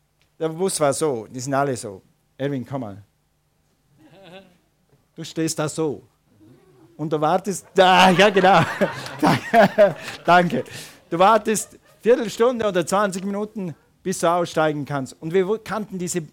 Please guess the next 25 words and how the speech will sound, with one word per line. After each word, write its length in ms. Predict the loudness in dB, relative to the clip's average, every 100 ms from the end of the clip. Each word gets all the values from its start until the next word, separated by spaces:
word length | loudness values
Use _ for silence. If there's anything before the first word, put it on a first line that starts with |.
| -10
äh, 120 | -8
Bushaltestelle 880 | -8 -4 -2 -2 -4 -6 -4 -4
nicht. 240 | -6 -8 -10
Und 160 | -6
das 180 | -4 -4
Russisch 360 | -6 -6 -6 -2
habe 180 | -2 -2
ich 60 |
sowieso 320 | -6 -6 -6 -6
nicht 160 | -8
verstanden, 400 | -10 -8 -8 -6
was 140 | -8 -10
sie 80 |
gesagt 400 | -12 -10 -8 -10
haben. 240 | -12 -12 -16 _ _ _ -10
Und 100 | -6
da: 160 | -4
„Wo 140 | 0 -2
ist 140 | -2
der 60 | -6
Flughafen? 500 | -6 -2 -2 -4 -6
Wo 80 |
ist 140 | -6 -6
der 80 | -8
Flughafen? 560 | -8 -6 -8 -8 -14